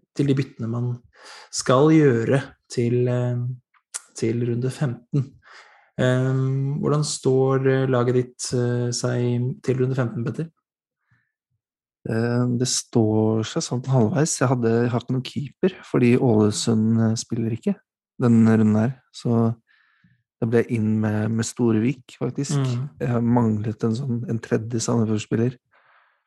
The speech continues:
Speaker 2: Så det ble faktisk keeper, eh, i Storevik.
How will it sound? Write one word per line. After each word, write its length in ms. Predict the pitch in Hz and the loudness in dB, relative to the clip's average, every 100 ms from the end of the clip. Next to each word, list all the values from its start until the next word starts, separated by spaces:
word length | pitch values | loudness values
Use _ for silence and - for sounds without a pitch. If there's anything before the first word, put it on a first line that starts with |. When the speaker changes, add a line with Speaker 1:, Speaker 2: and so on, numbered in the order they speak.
| _ _ _ _ _ _ | _ _ _ _ _ _
Speaker 2:
Så 160 | - 123 | -10 -4
det 100 | 120 | 0
ble 120 | 117 | 0
faktisk 380 | 110 107 - 117 | 0 0 -2 -4
keeper, 320 | - 123 165 - - - - 175 | -4 -2 -2 -4 -12 -18 -8 -2
eh, 240 | 127 131 | 0 0
i 60 | 131 | 0
Storevik. 560 | - 120 127 165 - | 2 2 2 -2 -8